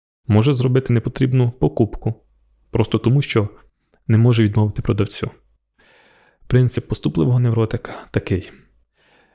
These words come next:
«Якщо я підкоряюся іншим, поступаюсь їм, вони не будуть мені шкодити». Говорячи про усі названі риси, іронія у тому,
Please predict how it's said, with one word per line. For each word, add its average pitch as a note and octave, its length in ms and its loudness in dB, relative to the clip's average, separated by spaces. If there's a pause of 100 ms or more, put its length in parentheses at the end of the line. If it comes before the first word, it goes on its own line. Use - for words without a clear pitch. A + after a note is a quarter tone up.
(240)
«Якщо A2 300 -2
я G#2 120 2
підкоряюся F#2 680 -2
іншим, G#2 640 -2 (300)
поступаюсь G2+ 840 -2
їм, D3 160 2 (180)
вони G#2 480 2 (140)
не G2 160 0
будуть A2+ 440 0
мені F#2 180 0
шкодити». - 480 -6 (1120)
Говорячи C#3+ 460 4
про B2+ 180 2
усі B2 140 0
названі A2+ 360 2
риси, C#3+ 400 0
іронія B2 400 2
у A2 120 -2
тому, C3+ 440 0